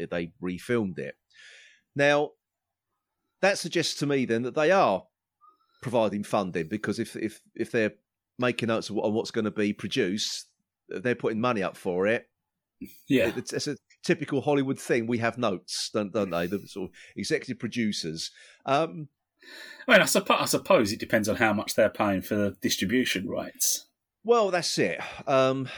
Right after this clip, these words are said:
Speaker 1: we don't know. Um, and I think the other thing is, I, I personally see them handing on notes as a bit of a double-edged sword,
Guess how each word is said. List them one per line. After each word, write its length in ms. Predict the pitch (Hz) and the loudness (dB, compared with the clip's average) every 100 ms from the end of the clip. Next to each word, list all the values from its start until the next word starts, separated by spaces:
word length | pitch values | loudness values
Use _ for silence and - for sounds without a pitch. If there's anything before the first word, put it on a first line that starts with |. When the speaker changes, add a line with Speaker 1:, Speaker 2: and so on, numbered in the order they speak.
| - 165 | -6 0
Speaker 1:
we 180 | 196 165 | 2 4
don't 240 | 143 123 | 2 2
know. 400 | 113 95 147 180 - - _ | 2 4 2 0 -6 -20 _
Um, 760 | 120 120 120 120 120 123 123 - _ _ _ - | -2 0 2 2 0 -4 -6 -10 _ _ _ -4
and 100 | 143 | -2
I 60 | 135 | 0
think 200 | 165 131 | -2 0
the 120 | 143 | 0
other 180 | 160 135 | 0 -4
thing 240 | 151 135 | -4 -4
is, 200 | 123 - - - - _ | -6 -8 -14 -20 -20 _
I, 220 | 165 214 - - | 2 4 2 -2
I 200 | 180 214 | 0 0
personally 360 | - 202 180 | 0 -2 -2
see 360 | - 170 160 143 _ _ _ - | -4 -4 -4 -10 _ _ _ -10
them 500 | 131 160 151 143 - _ _ - | -2 0 0 -4 -8 _ _ -12
handing 400 | - 160 143 135 | -2 0 0 0
on 180 | 135 135 | 0 2
notes 320 | 131 107 107 | 2 2 -2
as 80 | 117 | -4
a 40 | 147 | -2
bit 160 | 131 | -2
of 60 | 120 | 0
a 40 | |
double-edged 360 | 131 117 117 104 | 0 0 -2 -2
sword, 500 | - 127 87 73 | -2 0 -2 -6